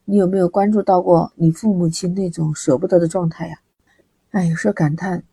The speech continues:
像那天走之前的时候吃晚饭，和父母亲举杯，啊，不能喝酒，就是饮料代替的。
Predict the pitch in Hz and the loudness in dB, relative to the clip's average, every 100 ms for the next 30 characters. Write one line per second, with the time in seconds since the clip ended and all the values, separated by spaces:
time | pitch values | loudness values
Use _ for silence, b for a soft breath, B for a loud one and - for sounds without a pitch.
0 | _ _ - 196 208 202 - 190 196 170 | _ _ -4 -2 0 -2 -4 -6 -4 -2
1 | 160 190 - 160 175 170 170 175 170 - | -2 -6 -4 -2 -2 -2 -2 -2 -2 -4
2 | 190 147 240 196 175 _ _ _ _ _ | -4 -4 -4 -2 -2 _ _ _ _ _
3 | _ 190 180 226 202 180 170 190 185 - | _ 0 0 0 -2 -2 -6 -8 -8 -6
4 | 170 165 185 185 - 160 160 220 185 175 | -2 0 0 -2 -4 -6 0 0 0 -2
5 | 196 165 156 156 175 165 160 - 180 190 | -4 -4 -8 -8 -4 -2 -2 -2 -4 -2
6 | 175 - - | -4 -4 -10